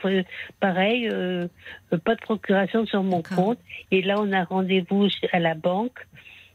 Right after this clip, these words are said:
Speaker 1: pour, euh, acheter encore une autre maison. C'est la dixième maison en quarante-quatre ans de mariage.
Speaker 2: Parce que vous
Speaker 1: Donc
Speaker 2: achetez à chaque fois.
Speaker 1: Voilà. Donc j'ai bien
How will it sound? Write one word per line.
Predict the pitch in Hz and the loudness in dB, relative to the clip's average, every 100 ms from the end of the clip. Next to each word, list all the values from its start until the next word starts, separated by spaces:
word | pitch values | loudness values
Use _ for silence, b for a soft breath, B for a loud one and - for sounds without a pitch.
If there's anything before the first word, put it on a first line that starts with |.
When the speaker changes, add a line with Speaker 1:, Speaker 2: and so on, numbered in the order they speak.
| _ - | _ 0
Speaker 1:
pour, | 214 233 220 | 2 2 2
euh, | 190 180 180 _ - | 0 0 -4 _ -4
acheter | 240 254 - - - 240 233 | 0 0 -2 -8 -2 0 0
encore | 202 185 233 233 202 | -2 -2 0 0 -2
une | 190 185 185 202 | -4 -4 0 2
autre | 277 277 - | 2 0 -2
maison. | 208 202 190 226 240 | 0 0 0 0 0
C'est | 208 | 0
la | 180 | 0
dixième | 175 190 269 226 214 208 202 | 0 2 2 2 0 0 0
maison | 190 180 165 180 185 185 _ b b b b | -2 -4 -2 -2 -2 -4 _ b b b b
en | 180 | 0
quarante-quatre | - 185 196 190 196 180 - | 2 0 2 2 0 0 0
ans | 180 | 0
de | 170 | 2
mariage. | 165 165 160 185 220 277 | 2 2 4 2 4 0
Speaker 2:
Parce | 202 | -2
que | - | 0
vous | 220 208 214 | 0 2 4
Speaker 1:
Donc | 220 | 2
Speaker 2:
achetez | 214 - 214 | 0 -2 0
à | 196 | 0
chaque | - 185 - | -2 -4 -6
fois. | - 170 170 _ _ _ _ _ - | -4 -2 -2 _ _ _ _ _ 0
Speaker 1:
Voilà. | 180 170 185 262 B B _ - | 2 2 0 -2 B B _ -2
Donc | 202 185 | -2 -2
j'ai | 202 | -4
bien | 175 214 | 0 0